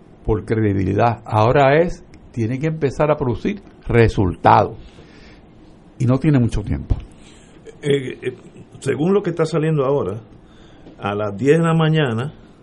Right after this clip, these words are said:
Speaker 2: ya había sesenta mesas donde había un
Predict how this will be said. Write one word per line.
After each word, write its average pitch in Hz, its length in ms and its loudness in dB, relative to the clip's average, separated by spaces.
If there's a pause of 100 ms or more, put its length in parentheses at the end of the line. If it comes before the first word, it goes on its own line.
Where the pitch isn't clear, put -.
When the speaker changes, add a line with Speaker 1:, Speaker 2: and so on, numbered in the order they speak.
(420)
Speaker 2:
ya 120 380 -2
había 143 440 -2
sesenta 156 680 -2
mesas 147 580 -4 (520)
donde 98 640 0
había 98 240 -2
un 135 80 -2